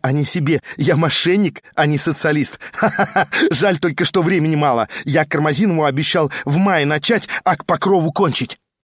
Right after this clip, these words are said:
Скоро? <laughs> Ха-ха. Знаете ли, что я вам скажу, Ставрогин?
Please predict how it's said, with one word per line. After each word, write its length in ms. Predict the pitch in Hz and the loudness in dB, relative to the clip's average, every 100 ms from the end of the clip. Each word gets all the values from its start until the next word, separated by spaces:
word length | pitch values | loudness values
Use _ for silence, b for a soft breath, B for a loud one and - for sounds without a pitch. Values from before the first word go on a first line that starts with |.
| _ - | _ -6
Скоро? 400 | - 277 254 151 | 0 2 2 0
<laughs> 20 | |
Ха-ха. 560 | - - 208 208 165 147 B B | -2 -2 0 2 0 0 B B
Знаете 340 | 131 214 226 180 | -2 0 0 0
ли, 100 | 156 | 0
что 160 | - | 0
я 100 | 143 | 0
вам 140 | 139 135 | 0 -2
скажу, 240 | 175 120 | -2 -2
Ставрогин? 520 | - 123 113 104 92 | -2 -2 -2 -2 -6